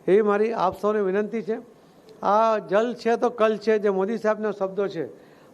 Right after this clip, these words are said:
અને મોદી સાહેબ કહે છે કે ગામનું પાણી ગામમાં ને સીમનું પાણી સીમમાં, એ ઉતારવું અત્યંત આવશ્યક છે.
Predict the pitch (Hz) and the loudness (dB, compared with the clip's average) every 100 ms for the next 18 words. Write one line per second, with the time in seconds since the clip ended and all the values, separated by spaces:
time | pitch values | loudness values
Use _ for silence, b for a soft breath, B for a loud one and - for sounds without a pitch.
0 | - 196 233 208 208 226 226 226 226 220 | -4 0 2 0 -2 0 0 0 0 -2
1 | 220 240 220 196 196 214 220 226 220 196 | 0 0 0 0 0 0 -2 0 -2 -2
2 | 196 220 240 240 220 - 208 220 220 - | -2 -2 -2 -2 -4 -2 -2 -2 -4 -6
3 | 196 220 214 - 220 233 208 - B B | -6 -4 -4 -2 0 2 0 -2 B B
4 | B B - 233 196 190 247 269 262 - | B B 2 4 4 2 2 2 0 0
5 | - 262 262 254 208 220 226 226 - | 0 0 4 4 4 2 -2 -6 -4